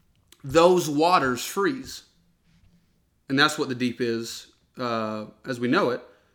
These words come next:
Not as we see it, but, you know, as, as we know it from Scripture.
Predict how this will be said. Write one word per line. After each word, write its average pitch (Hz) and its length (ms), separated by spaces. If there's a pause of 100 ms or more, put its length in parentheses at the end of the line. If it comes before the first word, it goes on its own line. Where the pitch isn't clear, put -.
(460)
Not 147 180
as 110 100
we 113 60
see 113 240
it, 123 140
but, 123 200
you 139 100
know, 123 80
as, 131 120
as 131 140
we 135 80
know 123 140
it 117 60
from 143 100
Scripture. 120 400